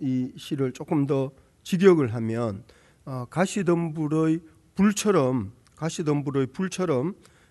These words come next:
이렇게 막 어, 집어삼키려고 하는, 이 불이 났는데 이 불이 막 타-,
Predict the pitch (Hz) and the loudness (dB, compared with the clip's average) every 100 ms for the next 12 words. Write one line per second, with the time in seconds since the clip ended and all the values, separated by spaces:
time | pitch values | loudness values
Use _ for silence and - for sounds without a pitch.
0 | - 117 117 117 110 101 _ _ _ _ | -14 -10 -8 -6 -6 -8 _ _ _ _
1 | 135 117 - 156 135 139 123 117 98 95 | -14 -4 0 2 2 -4 -6 -8 -8 -12
2 | - - 160 123 - _ _ - 208 254 | -10 -6 -4 -4 -10 _ _ -2 0 2
3 | 214 147 151 151 160 98 - - 180 - | 2 0 -2 0 -2 -2 -12 -12 -10 -6
4 | 175 196 135 139 165 _ - - 185 180 | -6 -4 -2 -4 -6 _ -18 -6 -4 -4